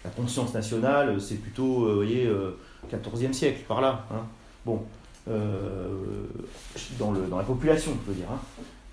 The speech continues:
Vous avez les élites avant qui ont, qui ont cette, qui ont une conscience. Quand le, au moment de la rédaction de la chanson de Roland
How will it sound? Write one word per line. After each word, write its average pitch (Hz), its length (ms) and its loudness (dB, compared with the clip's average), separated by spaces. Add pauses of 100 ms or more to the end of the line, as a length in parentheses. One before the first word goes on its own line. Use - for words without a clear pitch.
(520)
Vous 104 120 -6
avez 104 140 -2
les 113 180 4
élites 170 220 6
avant 107 200 2
qui 104 180 -4
ont, 101 160 -2 (100)
qui - 60 -2
ont 104 60 -2
cette, 104 220 -4
qui - 60 -6
ont 107 80 2
une 104 80 4
conscience. 107 540 -2
Quand 104 180 -4
le, 101 100 2 (920)
au 127 60 0
moment 117 180 4
de 113 60 4
la 107 80 4
rédaction 117 400 2
de 117 60 4
la 104 60 4
chanson 107 280 -2
de 113 40 0
Roland 151 440 4